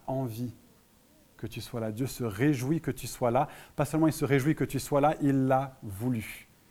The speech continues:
Il l'a fait activement. Pas parce qu'il en avait besoin, mais parce qu'il en avait envie. Voilà ce que la doctrine de la Trinité change pour toi.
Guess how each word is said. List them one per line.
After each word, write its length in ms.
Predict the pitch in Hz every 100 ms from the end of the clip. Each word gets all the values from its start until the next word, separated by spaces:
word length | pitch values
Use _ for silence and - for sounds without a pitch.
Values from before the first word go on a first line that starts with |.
| _ _
Il 240 | 147 156 143
l'a 140 | 127
fait 420 | 117 - 147 117 -
activement. 680 | - - - 151 127 123 107 - - - -
Pas 140 | 175
parce 180 | 185 170
qu'il 160 | 202
en 60 | 180
avait 160 | 160 156
besoin, 360 | 147 135 113 - _ _ _ _ _ _ _ _ _ _ _ _ _ _ _
mais 60 | 113
parce 180 | 113
qu'il 100 | -
en 60 | 123
avait 180 | 110 110
envie. 460 | 107 98 87 - - _ _ _ _ _ _ _ _ _ _ _ _ _ _ _ _ _ _ _ _ _ _ _ _ _ _ _ _ _ _
Voilà 260 | 110 113 151
ce 80 | -
que 60 |
la 80 | 123
doctrine 260 | 120 120 143
de 60 |
la 100 | 120
Trinité 420 | 110 - 117 107 131
change 300 | - 123 -
pour 160 | -
toi. 240 | - 117